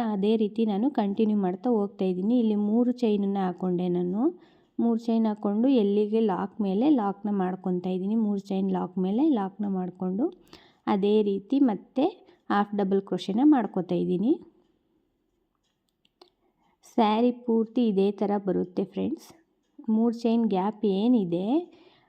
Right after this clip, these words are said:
ಅಲ್ಲಿ ನಾನು, ಹ್ಮ್, ಕುಚ್ಚನ್ನ ಕಟ್ಕೊತೀನಿ. ಇದೇ ರೀತಿ ಕಂಟಿನ್ಯೂ ಮಾಡಿ.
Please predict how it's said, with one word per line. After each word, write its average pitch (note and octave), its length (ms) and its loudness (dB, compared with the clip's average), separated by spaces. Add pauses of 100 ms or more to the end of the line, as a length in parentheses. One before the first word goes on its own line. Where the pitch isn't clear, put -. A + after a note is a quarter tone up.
(100)
ಅಲ್ಲಿ G#3+ 440 2 (200)
ನಾನು, G#3 280 -2 (1500)
ಹ್ಮ್, G3+ 440 0
ಕುಚ್ಚನ್ನ A#3 460 -2 (100)
ಕಟ್ಕೊತೀನಿ. G3+ 760 -2 (2500)
ಇದೇ A3 320 0
ರೀತಿ G#3 300 -2
ಕಂಟಿನ್ಯೂ G#3+ 560 -2
ಮಾಡಿ. F#3+ 340 -2